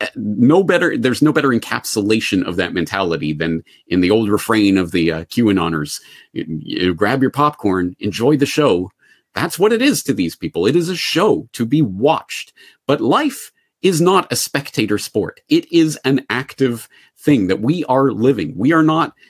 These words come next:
we are not watching actors on a screen. We are history's actors. We are writing the history books of tomorrow with our actions today, what we choose, what we do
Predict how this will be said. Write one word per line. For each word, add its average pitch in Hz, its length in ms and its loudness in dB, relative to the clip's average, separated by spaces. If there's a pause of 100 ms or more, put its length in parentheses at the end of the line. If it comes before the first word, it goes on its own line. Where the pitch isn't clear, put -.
(160)
we 117 160 0
are 165 80 6
not 165 280 0
watching 143 440 2
actors 131 380 -2
on 117 120 2
a 110 40 0
screen. 104 480 -2
We 156 400 0
are 147 280 2
history's 139 500 0
actors. 120 540 -6 (120)
We 147 380 -2
are 143 200 2
writing 139 460 4
the 131 80 0
history 135 420 -2
books - 400 -2 (100)
of 135 180 0
tomorrow 131 520 2 (240)
with 147 400 2
our 139 360 0
actions 101 600 -4
today, 107 280 0
what 101 400 -2
we 143 180 0
choose, 107 440 -2
what 123 360 -2
we 135 200 2
do 117 340 0